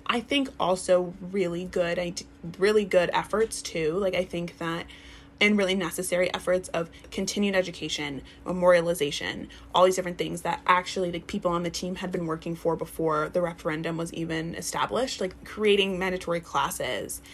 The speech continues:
and, um, making sure that it's included in new student orientation. There are things in this proposal that are very important, and I don't wanna say that, like, they're not, but I would say that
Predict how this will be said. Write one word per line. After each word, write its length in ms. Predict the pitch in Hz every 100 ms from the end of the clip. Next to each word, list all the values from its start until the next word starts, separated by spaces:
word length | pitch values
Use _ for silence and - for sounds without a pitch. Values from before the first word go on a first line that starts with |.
| - - -
and, 440 | 165 156 151 - -
um, 200 | 185 180
making 260 | 175 180
sure 220 | 185 175
that 100 | 175
it's 320 | 165 165 - -
included 580 | 180 170 180 185 170 196 175
in 340 | 170 175 175
new 140 | 180
student 260 | 175 185 175
orientation. 760 | 180 170 175 - - - 202 - - - -
There 200 | 220 240
are 60 | 240
things 460 | - 208 196 202 -
in 180 | 185 185
this 140 | 185
proposal 720 | - 190 - 170 180 160 160 170
that 260 | 170 160 - 175
are 460 | 160 151 147 - - -
very 480 | 170 170 175 175 160
important, 640 | 143 - 156 - - -
and 100 | 180
I 80 | 170
don't 260 | 170 151
wanna 200 | 151 170
say 260 | 170 - -
that, 140 | 98
like, 140 | - 175
they're 120 | 147
not, 400 | 139 156 160 - - - -
but 140 | 202 185
I 100 | 185
would 260 | 175 180
say 380 | - - 180 175
that 540 | 175 175 156 - -